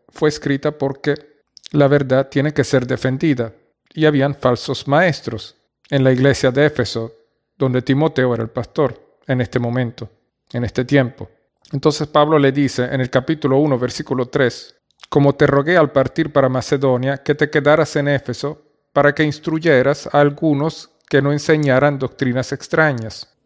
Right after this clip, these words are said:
Las personas enseñando en cualquier iglesia en esos días eran los ancianos de la iglesia,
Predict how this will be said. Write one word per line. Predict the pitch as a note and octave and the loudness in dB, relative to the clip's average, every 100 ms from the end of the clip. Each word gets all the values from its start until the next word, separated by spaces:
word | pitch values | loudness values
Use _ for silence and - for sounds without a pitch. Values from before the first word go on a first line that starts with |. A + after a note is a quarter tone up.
| _ | _
Las | C3 | -4
personas | - C3 - F#3 C3+ | 0 -2 0 0 0
enseñando | B2 C3+ D3 D3 A#2+ A#2 C#3 E3+ _ _ _ - | 0 0 2 2 0 0 -4 -4 _ _ _ -6
en | C#3+ | -4
cualquier | B2+ C#3 - F3 | 2 0 4 2
iglesia | D#3 C#3 D#3 - | 4 4 4 2
en | C3 | -4
esos | D3 D#3 - | -2 -4 -4
días | A#2+ B2+ C3 - _ _ - | -2 -2 -4 -10 _ _ -6
eran | D3 D3 | -2 -2
los | C#3+ | -2
ancianos | D3 C#3+ G3 D#3+ | -4 -4 -6 -4
de | A#2 | -4
la | A#2 | -4
iglesia, | A#2+ B2 A2 - A2+ | -4 -4 -4 -6 -10